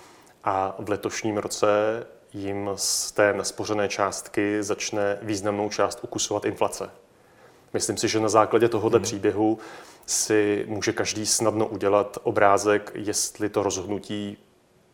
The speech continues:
Speaker 1: vzít ten úvěr, anebo si spořit na něco, co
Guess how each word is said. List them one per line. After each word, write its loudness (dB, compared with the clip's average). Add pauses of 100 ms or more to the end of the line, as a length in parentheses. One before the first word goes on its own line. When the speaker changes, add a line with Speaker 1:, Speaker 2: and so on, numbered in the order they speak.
(280)
Speaker 1:
vzít -6
ten 0
úvěr, 2 (560)
anebo 2 (220)
si -2
spořit 0
na 0
něco, -2
co -2